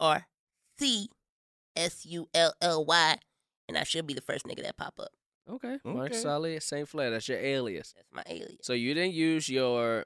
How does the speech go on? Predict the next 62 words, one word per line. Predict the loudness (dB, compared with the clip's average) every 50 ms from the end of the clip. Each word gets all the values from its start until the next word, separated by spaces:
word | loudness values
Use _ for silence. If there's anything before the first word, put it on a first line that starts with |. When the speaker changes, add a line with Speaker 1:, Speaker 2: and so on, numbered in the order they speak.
| -4
Speaker 2:
actual | 0 2 2 2 2 0 0 2 2 2
alias, | 0 -2 -4 -6 -8 -6 -6 -6 -6 -6
which | -6 -6 -6
is | -6
Pop | -2 0 0 0 0 -2
Off, | -4 -4 -4 -4 -4
or | -2 0 0 2
your | 2 2 2 2
real | 2 0 0
name. | 0 -2 -2 -4 -4 -4 -4
You | -4 -4
used | -2 -2 0 0 -2 -2
an | -2 -4
Speaker 3:
<laughs> | -4 -2 0
Speaker 2:
additional | 4 4 4 4 4 0 0 2 2
alias | 4 4 4 4 4 4 2 2 2 0
on | -2 -4 -4
top | -2 -2 0 0 0 -2
of | -4 -6
that | -6 -6 -6 -8 -12 -16
Speaker 1:
Absolutely. | -20 -20 -18 -10 -8 -6 -6 -4 -2
Speaker 2:
for | -2
people | -2 -2 -2 -4
to | -6 -6
find | -6 -6 -4 -4 -4 -4 -2
you. | 0
Speaker 3:
I, | 2 2 4
I |
might. | 4 4 4 4 4
I | 4 2 0
think | 0 0 -2
we | 2
might | 2 2 2
have | 2
figured | 0 0 2 4 4
out | 6 8
why | 8
you're | 6 6
not | 4 2 2
getting | 2 0 0 0 -2
<laughs> |
jobs. | -6 -8 -8 -8 -10 -10 -4 0
Speaker 2:
Yeah, | 4 6 6 6 6
man. | 6 4 4 4 4 2
I | 2 2
think | 2 2 2
you're | 2 2
doing | 4 4 4 4 4
shit | 4 2 2 4
way | 4 4 4 4
too | 2 0 -2
convoluted, | 0 0 0 0 0 -2 -4 -4 -4 -4 -6
my | -8 -10 -10
man. | -10 -10 -10 -6 -4
Speaker 1:
Well, | -2 -2 -2
people | -4 -6 -8 -10 -8 -8 -8 -8
looking | -8 -10 -10 -12 -12 -18
for | -16 -14
me | -12 -10 -10
in | -10 -10
these | -12 -12 -14
streets, | -16 _ -20 -20 -20 _